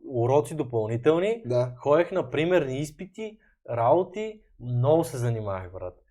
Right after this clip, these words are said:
Speaker 2: Не
Speaker 1: И,
Speaker 2: мога да
Speaker 1: и
Speaker 2: повярвам.
Speaker 1: решавах от тези задачи, дете е так-, такъв текст ти е и трябва цялото да го направиш с четиридесет химични формули, деца една по една,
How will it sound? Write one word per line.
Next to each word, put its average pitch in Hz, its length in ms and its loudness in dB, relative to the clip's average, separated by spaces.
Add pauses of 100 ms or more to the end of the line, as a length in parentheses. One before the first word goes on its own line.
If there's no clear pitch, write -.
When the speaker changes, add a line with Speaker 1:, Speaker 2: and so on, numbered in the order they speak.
(100)
Speaker 2:
Не 139 100 -4
Speaker 1:
И, 139 40 -2
Speaker 2:
мога 135 180 2
да 120 60 2
Speaker 1:
и 120 60 -4
Speaker 2:
повярвам. 143 300 2
Speaker 1:
решавах 147 420 2
от 156 100 -6
тези 170 180 4
задачи, 160 320 2
дете 165 200 0
е 170 60 0
так-, - 140 -18 (160)
такъв 175 360 -4
текст 151 320 2
ти 147 120 -2
е 214 180 4 (260)
и 147 80 -14
трябва 175 240 4
цялото 180 360 2
да 147 40 0
го 147 60 0
направиш 156 340 0
с - 260 -8
четиридесет 151 500 0
химични 143 360 -8
формули, 104 400 -2
деца 107 240 -6
една 113 220 -6
по 110 120 -4
една, 165 260 -2